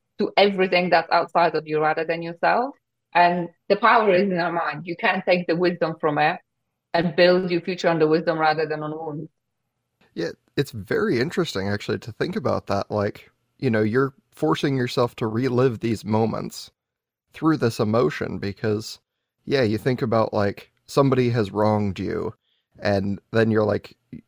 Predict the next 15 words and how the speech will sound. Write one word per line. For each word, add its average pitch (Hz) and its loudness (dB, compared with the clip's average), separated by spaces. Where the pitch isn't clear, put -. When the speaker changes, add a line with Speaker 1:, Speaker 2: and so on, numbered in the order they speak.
Speaker 2:
you 104 -4
get 104 2
hot 107 -2
and 92 -6
flushed 113 0
and - -8
angry, 110 0
and 95 -6
your - -8
hands 113 -2
start 110 -2
sweating, 107 -2
and 98 -2
you 110 -2
start, - -4